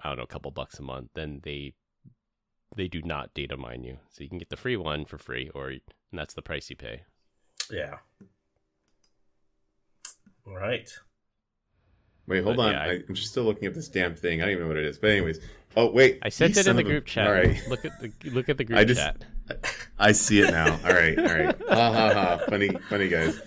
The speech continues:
Speaker 3: Okay, I have a, I, here's my thought. Google is the Walmart of the internet,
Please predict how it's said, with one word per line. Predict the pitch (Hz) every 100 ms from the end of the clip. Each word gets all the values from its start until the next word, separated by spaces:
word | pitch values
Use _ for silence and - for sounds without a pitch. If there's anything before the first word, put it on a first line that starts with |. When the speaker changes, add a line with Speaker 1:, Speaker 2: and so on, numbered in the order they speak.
| - - -
Speaker 3:
Okay, | 98 104 95 - - - -
I | 110
have | 123 117
a, | -
I, | 101 101 - -
here's | 107 139
my | 131 107
thought. | 110 101 95 - - _ _ - _ _ _ _ - 85
Google | 107 135 151 147 160 104
is | 101
the | 95 95
Walmart | 85 92 107 98 90
of | 80
the | 80
internet, | 85 80 73 -